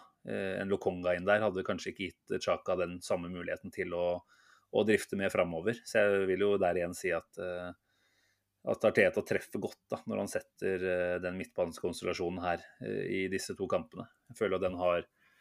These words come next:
<laughs> det er kanskje rart å si stabilisert oss og vært en, eh, <laughs> vært en sånn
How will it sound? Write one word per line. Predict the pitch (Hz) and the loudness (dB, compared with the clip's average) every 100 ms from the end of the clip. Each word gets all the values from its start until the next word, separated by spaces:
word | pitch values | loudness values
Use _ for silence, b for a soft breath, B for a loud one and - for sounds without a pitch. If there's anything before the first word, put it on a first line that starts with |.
| b b b b b _ - | b b b b b _ -10
<laughs> | |
det | - - 113 - - 240 240 - - 127 | -4 0 0 -2 -10 -8 -8 -10 0 4
er | 120 117 | 4 4
kanskje | 117 113 | 6 8
rart | 101 | 8
å | 117 | 6
si | 117 | 2
stabilisert | 101 - 98 104 104 107 107 104 95 - 90 87 - | 2 2 4 6 4 4 2 0 -2 0 2 2 2
oss | 113 - | 0 4
og | 101 | 2
vært | - - 101 | 2 0 0
en, | 98 | 0
eh, | 98 95 98 98 | 0 2 2 4
<laughs> | - | 4
vært | 104 - 113 | 4 4 0
en | |
sånn | 98 98 | 2 0